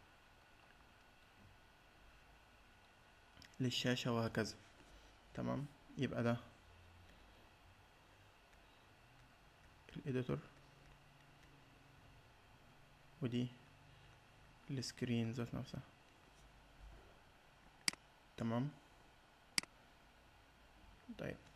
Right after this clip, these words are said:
احنا المرة اللي فاتت لما جينا نتكلم عن السكرين دي، خلينا بقى نقسم ان هنا ال دي وين وهنا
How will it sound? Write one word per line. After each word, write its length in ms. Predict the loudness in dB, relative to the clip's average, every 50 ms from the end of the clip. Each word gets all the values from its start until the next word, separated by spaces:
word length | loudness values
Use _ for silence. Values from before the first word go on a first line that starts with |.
| -20 -20 -14 -8 -4
احنا 180 | 0 2 2
المرة 200 | 4 4 6 6
اللي 100 | 4 4
فاتت 180 | 4 2 4 4
لما 220 | 6 6 6 6
جينا 220 | 8 8 8 8 6
نتكلم 300 | 6 6 6 6 8 6
عن 100 | 6 4
السكرين 540 | 4 2 0 0 0 4 6 6 8 8 6
دي، 160 | 6 4 2 -2 -6 -16 -20 -20 -20 -20 -20 -20 -20 -20 -20 -20 -20 -20 -20 -20 -20 -20 -20 -20 -20 -20 -20 -20 -20 -20 -20 -20 -20 -20 -20 -20 -20 -20 -20 -20 -20 -20 -20 -20 -20 -20 -20 -20 -20 -20 -20 -20 -20 -20 -20 -20 -20 -20 -20 -20 -20 -20 -20 -20 -20 -20 -20 -20 -20 -20 -20 -20 -20 -20 -20 -20 -20 -20 -20 -20 -20 -10 -4
خلينا 180 | 0 0 2
بقى 140 | 2 2 2
نقسم 360 | 0 0 -2 -2 -2 -2 -2 -4 -6 -8 -14 -20 -20 -20 -20 -12 -8
ان 160 | -4 -2 0
هنا 300 | 2 2 2 2 2 -2 -4 -8 -14 -20 -20 -20 -20 -20 -20 -20 -20 -20 -20 -20 -12 -6
ال 160 | -2 -2 2
دي 140 | 4 4 4
وين 260 | 6 4 4 4 2 0 -4 -10 -18 -20 -20 -20 -20 -20 -20 -20 -20 -20 -20 -20 -20 -14 -8 -4
وهنا 320 | 0 0 2 2 2 0